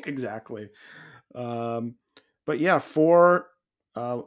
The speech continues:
people working very hard, you know, as we talked about with Mio, always like seeing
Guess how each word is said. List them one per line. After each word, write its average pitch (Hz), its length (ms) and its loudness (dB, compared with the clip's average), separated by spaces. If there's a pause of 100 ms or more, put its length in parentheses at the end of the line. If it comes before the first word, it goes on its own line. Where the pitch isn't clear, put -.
(140)
people 156 320 0
working 151 360 0
very 143 260 2
hard, 139 340 0
you 123 80 -4
know, 120 380 -4 (140)
as 120 120 -6
we 120 120 -10
talked 127 260 -6
about 117 220 -4
with 113 100 -6
Mio, 123 380 -2
always 120 400 -4
like 117 180 -4
seeing 117 420 -8